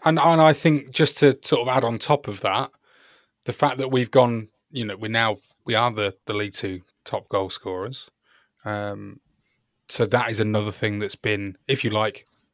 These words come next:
corrected from last season. You know, we didn't really score enough last season, did we? Oh, well, we didn't because,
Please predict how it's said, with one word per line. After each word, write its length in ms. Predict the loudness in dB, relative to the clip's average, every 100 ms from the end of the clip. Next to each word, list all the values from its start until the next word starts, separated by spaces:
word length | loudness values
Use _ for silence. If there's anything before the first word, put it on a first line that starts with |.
| _
corrected 600 | -8 -4 -2 -4 -2 -2 -2 _
from 220 | -8 -4
last 260 | -2 -2 -2
season. 400 | -2 -2 -6 -8
You 80 | -6
know, 120 | -4
we 100 | -4
didn't 180 | -6 -6
really 160 | -6 -6
score 360 | -6 -6 -6
enough 320 | -4 -6 -8 -8
last 280 | -6 -6
season, 340 | -10 -10 -10 -8
did 140 | -8
we? 100 | -4
Oh, 100 | 0
well, 160 | 0 -2
we 100 | -6
didn't 420 | 2 2 2 -16 -20
because, 440 | -12 -8 -8 -12